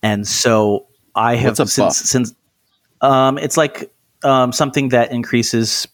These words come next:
Speaker 1: power or something to your character.
Speaker 2: Okay.
Speaker 1: So, um, so yeah, so, uh, since I love leveling characters, it's been like, "Okay, let's just go with this."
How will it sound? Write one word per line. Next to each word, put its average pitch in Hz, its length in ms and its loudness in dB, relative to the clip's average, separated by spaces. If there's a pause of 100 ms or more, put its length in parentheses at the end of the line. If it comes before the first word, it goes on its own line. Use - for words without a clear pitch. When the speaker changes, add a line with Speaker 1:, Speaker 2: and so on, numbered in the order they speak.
(120)
Speaker 1:
power 110 380 0
or 110 60 0
something 110 400 -4
to - 140 -10
your 101 80 -2
character. 110 600 -2 (360)
Speaker 2:
Okay. - 300 -12 (1120)
Speaker 1:
So, 113 800 0
um, 104 720 -2 (1400)
so 165 140 0
yeah, 165 240 2
so, 127 460 0
uh, - 100 -4
since 143 280 -2
I 131 80 4
love 135 240 4
leveling 123 360 2
characters, 131 560 2
it's - 220 -6
been 117 240 0
like, - 460 -2 (300)
"Okay, 104 320 0
let's 101 380 -6
just - 420 -8
go 123 160 2
with 127 200 2
this." 92 260 0